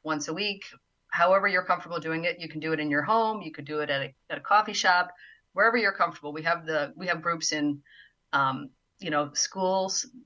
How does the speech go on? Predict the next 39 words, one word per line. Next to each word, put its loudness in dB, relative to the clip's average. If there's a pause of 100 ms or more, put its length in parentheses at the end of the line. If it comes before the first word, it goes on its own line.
(120)
parent 4
groups -6
get -4
together 2 (200)
before -4
they, 0
or 4
after 2
they 0
drop 0
their -8
kids -4
off -4
at -8
school, 4
they 0
meet -6
there. 4 (140)
They -6
have, -2 (180)
we -4
have -4
parents 0
who -4
meet -2
in -8
the -4
evenings. -8 (420)
And -4
what 4
they 2
do 0
is -4
they 0
get -2
together 2 (420)
and -2
they, 2
um, 0